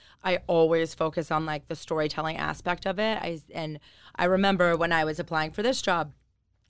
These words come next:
uh, the person at the time who was my boss, he, I mean, we had our phone interview and he had said, um, "If I was to hire someone else, why would I hire them and not you?" And I had never done,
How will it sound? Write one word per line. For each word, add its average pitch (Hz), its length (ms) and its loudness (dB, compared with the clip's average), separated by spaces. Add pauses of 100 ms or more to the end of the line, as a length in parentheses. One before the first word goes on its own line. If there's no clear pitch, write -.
(120)
uh, 180 200 4
the 185 120 -4
person 175 340 -4
at 156 80 -8
the 160 60 -8
time 165 300 0
who 170 80 0
was 160 140 -2
my 160 120 0
boss, 160 520 0 (360)
he, 170 460 0 (100)
I 160 80 -4
mean, 156 140 -6 (120)
we 175 80 -2
had 147 120 -2
our 147 40 -4
phone 160 300 -2
interview 151 480 -4
and 147 220 -10 (240)
he 160 240 -10
had 147 120 -8
said, 147 500 -4 (460)
um, 165 500 -6
"If - 120 -4
I 175 100 4
was 165 140 -4
to 175 80 -6
hire 160 300 0
someone 156 360 -6
else, - 720 -8 (1300)
why 170 280 2
would 156 120 0
I 151 80 4
hire 151 260 -2
them 139 140 -10
and 143 100 -10
not - 200 -10
you?" 220 220 2 (840)
And 160 340 -2 (160)
I 170 140 6
had 160 120 2
never 147 300 2
done, 147 320 -2